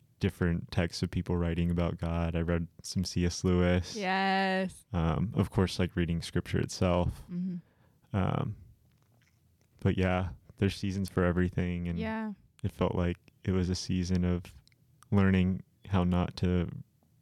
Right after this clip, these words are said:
Speaker 1: rely on emotions in my
Speaker 2: Mm.
Speaker 1: faith.
Speaker 2: Yeah. That's so interesting to think about. Did you feel, th-, when you were there, did you ever feel like, did you, like, turn to other things for that, like,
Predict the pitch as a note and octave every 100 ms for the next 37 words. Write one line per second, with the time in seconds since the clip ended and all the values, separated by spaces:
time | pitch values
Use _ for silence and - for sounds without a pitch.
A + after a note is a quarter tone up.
0 | _ - G2+ F#2 F#2 F2+ F2+ F2 F2+ -
1 | _ - F#2 F2 F2+ - G2 G2 - _
2 | - G3+ G3+ G3 F#3+ G#3 F#3 F3+ G#2+ -
3 | _ _ _ - F#3 F3+ E3+ E3+ E3 _
4 | _ _ _ _ _ _ _ _ - G#3
5 | - G#3+ G#3+ G3 F3+ F3+ - F3 F#3 -
6 | E3 F3 D#3+ F3+ - F#2 - _ _ _
7 | _ _ _ _ _ _ _ _ _ -
8 | A3 G#3+ G3+ A#3 A#3 A#3+ - G3+ - _
9 | G3+ A3 A3 A#3+ A#3 G3 G3 G3 F#3+ F#3+
10 | F#3 F#3 F#3 - F#3 F#3 F3 F3 - -
11 | - - - - A#3+ A3+ A#3 G#3 - A3
12 | G3+ G3+ G3 - G#3+ - F3 E3+ G3 A3+
13 | A3 - C4+ C4+ C#4 C#4+ C4+ - C4+ C4+
14 | C4+ - C4 B3+ -